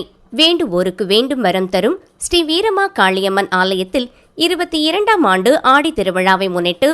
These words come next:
பால்குடம், காவடி எடுத்து வந்தனர். மாலையில் நூற்றி எட்டு குத்துவிளக்கு பூஜை. தஞ்சாவூர் புன்னைநல்லூர் மாரியம்மன் கோவில் அருகில் அமைந்துள்ள ஸ்ரீ வீரமா காளியம்மன் ஆலயத்தில்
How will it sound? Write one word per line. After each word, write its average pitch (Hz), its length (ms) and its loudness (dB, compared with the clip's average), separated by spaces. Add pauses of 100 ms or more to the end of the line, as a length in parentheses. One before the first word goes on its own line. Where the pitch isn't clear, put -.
(140)
பால்குடம், 277 520 0 (140)
காவடி 311 400 2
எடுத்து 180 260 -6
வந்தனர். 190 360 0 (480)
மாலையில் 311 460 2 (100)
நூற்றி 403 280 0
எட்டு 339 200 -4
குத்துவிளக்கு 339 560 -2
பூஜை. 190 280 2 (600)
தஞ்சாவூர் 330 600 2
புன்னைநல்லூர் 330 720 2
மாரியம்மன் 226 540 2
கோவில் 196 340 2
அருகில் 185 300 2
அமைந்துள்ள 185 420 4 (380)
ஸ்ரீ 349 240 2
வீரமா 415 460 2
காளியம்மன் 196 500 2 (120)
ஆலயத்தில் 196 480 0